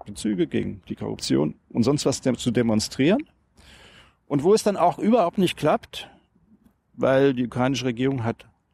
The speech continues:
das Assoziierungskommen abgebogen und gesagt, wir gehen da nicht hin. Also diese Hoffnung, dass es besser werden wird,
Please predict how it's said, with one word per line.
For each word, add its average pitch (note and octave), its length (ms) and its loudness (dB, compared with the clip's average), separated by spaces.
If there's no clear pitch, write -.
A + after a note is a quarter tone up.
das - 180 -6
Assoziierungskommen A2 1000 -4
abgebogen - 400 0
und B2+ 80 -4
gesagt, B2 240 -2
wir A2+ 60 -4
gehen B2+ 180 2
da A2+ 120 2
nicht G#2 200 -8
hin. E3+ 240 -2
Also C#3+ 160 2
diese F#3 300 2
Hoffnung, F#3+ 320 2
dass B2+ 140 0
es B2 120 -6
besser G#3 340 2
werden G#2 380 -8
wird, - 320 -12